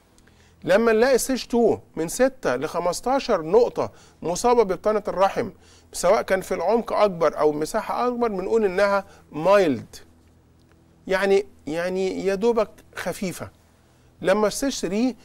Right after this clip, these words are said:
كنا بنقول من خمستاشر لأربعين موجودة الإصابة أعمق، أو كان في كيس دموي صغير موجود على كيس،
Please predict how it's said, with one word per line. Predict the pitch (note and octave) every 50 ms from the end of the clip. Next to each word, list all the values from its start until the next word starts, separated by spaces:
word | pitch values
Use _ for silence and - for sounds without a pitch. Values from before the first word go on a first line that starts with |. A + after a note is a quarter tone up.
| - _ -
كنا | - F3 F3+ F3+
بنقول | E3+ E3 D#3 - G#3+ A#3
من | A#3 A3 G3+
خمستاشر | - - F3+ F3+ E3+ D#3+ - A#3+ A3 - A3
لأربعين | F3+ E3 D#3 D3 C#3+ C#3+ D#3 E3+ F#3+ A3 B3 C4 B3 - _ _ _ _ _ _ _ _ _ -
موجودة | D3+ D3+ C#3+ C3+ E3+ G#3 G#3 G3
الإصابة | F#3+ - D3+ - - F#3+ F3 -
أعمق، | - D#3+ D3 B2+ A#2 G#2+ - - _ - - - - - - - - -
أو | A3 B3+ C#4
كان | - B3 A3
في | G3+ - C4+ B3
كيس | - - A#3+ G#3
دموي | D#3+ D3+ G3 G#3+ A3 G#3+ G#3 G#3+ G#3+ G3+ - - - _
صغير | - - - E3+ E3 F#3+ G#3+ A3+ A3 G#3 F#3
موجود | E3 D#3 D3 D3 F3+ G3+ G3
على | F#3+ E3 D3+ C#3+
كيس، | - - G3 F#3+ F#3 - - - -